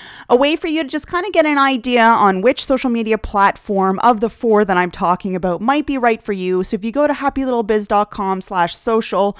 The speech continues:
or if you just click the quiz link, you can take the quiz, see what you think. Um, there's also a little freebie in there that you can sign up to receive. So yeah, lots of,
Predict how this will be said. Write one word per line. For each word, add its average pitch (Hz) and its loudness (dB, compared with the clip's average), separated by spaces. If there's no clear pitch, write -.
or 269 10
if 254 0
you 240 0
just 226 -2
click - -2
the 208 0
quiz 254 2
link, 294 -2
you 233 4
can 240 -2
take 339 -2
the 349 -4
quiz, 269 6
see 370 2
what 370 4
you 349 2
think. 294 0
Um, 240 6
there's 254 2
also 294 6
a 262 8
little 240 2
freebie 294 0
in 269 2
there 254 4
that 247 -8
you 233 0
can 226 -2
sign 240 2
up 240 2
to - -4
receive. 220 -2
So 247 -2
yeah, 262 0
lots 254 -6
of, 285 0